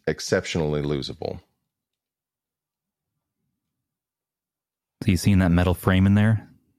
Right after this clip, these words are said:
Speaker 1: Yep. So there's actually
Speaker 2: Is that
Speaker 1: two
Speaker 2: the
Speaker 1: metal frames.
Speaker 2: Two frames. They didn't even advertise that you get a second frame for free.
Speaker 1: <laughs> A second frame?
Speaker 2: Jay to the Bell asks, "How does it smell compared to the Steam Deck?"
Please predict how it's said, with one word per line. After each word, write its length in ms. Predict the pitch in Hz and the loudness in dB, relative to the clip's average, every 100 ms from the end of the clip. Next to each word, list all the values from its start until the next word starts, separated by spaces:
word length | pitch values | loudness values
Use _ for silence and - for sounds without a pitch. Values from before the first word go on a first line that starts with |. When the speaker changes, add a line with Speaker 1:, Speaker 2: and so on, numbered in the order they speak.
| _ _ _ _ _ _ _ - | _ _ _ _ _ _ _ -4
Speaker 1:
Yep. 240 | 95 - | -4 -4
So 120 | - | -4
there's 200 | 98 107 | 0 2
actually 220 | 127 147 107 | 0 -2 -2
Speaker 2:
Is 140 | 95 | -2
that 80 | - | 0
Speaker 1:
two 60 | 85 | 0
Speaker 2:
the 60 | |
Speaker 1:
metal 240 | 95 64 - | 0 -4 -6
frames. 640 | - 65 57 57 - - _ _ _ _ _ _ - | -6 -6 -6 -8 -12 -14 _ _ _ _ _ _ -10
Speaker 2:
Two 240 | - 120 | 0 0
frames. 400 | 127 - 80 80 | 2 0 2 2
They 80 | 117 | 2
didn't 140 | 131 120 | 4 4
even 100 | 107 | 2
advertise 520 | 120 131 - 87 87 | 2 0 0 0 0
that 80 | 90 | 0
you 100 | 90 | 0
get 140 | 110 | 0
a 40 | 90 | -2
second 360 | - 107 - - | -2 -2 -2 -2
frame 300 | 117 107 101 | 0 2 0
for 140 | - | -2
free. 420 | - 110 107 80 - - | 0 2 2 0 -4 -8
Speaker 1:
<laughs> 240 | _ _ | _ _
A 80 | 131 | -8
second 540 | 127 - 170 - 78 - | -8 -6 -6 -6 -8 -4
frame? 580 | 147 170 143 131 143 - _ _ - - _ _ _ _ _ _ - _ _ _ _ _ _ _ _ _ _ _ _ - _ _ _ _ _ _ _ _ _ _ _ _ - - | -4 -2 -2 -4 -6 -14 _ _ -20 -20 _ _ _ _ _ _ -20 _ _ _ _ _ _ _ _ _ _ _ _ -20 _ _ _ _ _ _ _ _ _ _ _ _ -10 -2
Speaker 2:
Jay 180 | 113 110 | 0 2
to 60 | |
the 80 | 101 | 2
Bell 240 | 92 98 | 2 2
asks, 300 | 92 92 - | 2 0 -4
"How 140 | - 110 | -2 0
does 140 | 110 | 0
it 40 | 87 | -2
smell 260 | - 92 | 0 0
compared 280 | 87 92 92 | 0 -2 0
to 40 | 82 | 0
the 80 | |
Steam 280 | 78 - 82 | -2 0 2
Deck?" 220 | 82 80 | 2 -2